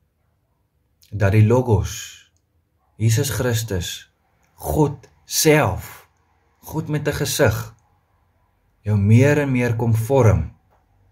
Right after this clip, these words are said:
na die persoon wat hy graag wil hê jy moet wees? Ek wil jou uitdaag om hierdie vraag opnuut in hierdie Kerstyd vir jouself af te vra, maar ook hierdie wete,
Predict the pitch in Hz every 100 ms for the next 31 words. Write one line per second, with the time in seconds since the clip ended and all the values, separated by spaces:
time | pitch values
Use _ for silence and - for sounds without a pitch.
0 | _ _ _ - 95 104 107 - 120 110
1 | 107 101 120 143 143 - 120 110 113 110
2 | 90 82 78 - 87 87 95 90 80 73
3 | - - _ _ _ _ _ _ _ _
4 | _ _ _ _ _ _ _ 110 110 110
5 | 107 120 123 113 113 101 98 113 113 101
6 | 87 80 - _ _ _ _ _ _ -
7 | 107 101 101 110 110 92 85 90 113 120
8 | 117 101 92 - 85 76 - _ _ -
9 | 110 113 139 147 147 160 160 160 - 95
10 | 76 - _ _ _ _ _ _ _ _
11 | _ _ - - 123 120 113 - - _
12 | _ _ _ _ _ _ _ 98 113 165
13 | 131 127 135 113 95 78